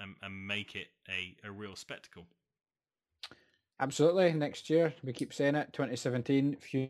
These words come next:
Speaker 2: regulation changes. Let's, uh, let's, uh, hope that's what we get.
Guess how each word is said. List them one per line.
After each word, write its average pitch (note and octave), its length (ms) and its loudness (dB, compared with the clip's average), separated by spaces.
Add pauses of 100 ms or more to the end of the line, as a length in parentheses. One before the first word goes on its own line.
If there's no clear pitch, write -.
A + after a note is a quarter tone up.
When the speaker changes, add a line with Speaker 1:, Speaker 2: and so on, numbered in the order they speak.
(100)
Speaker 2:
regulation B2+ 520 2
changes. C3+ 640 0
Let's, - 280 -6
uh, B2 240 0 (180)
let's, B2+ 200 -12
uh, B2 120 -2
hope - 320 0
that's - 240 -2
what B2+ 140 0
we A2+ 100 0
get. A2 320 4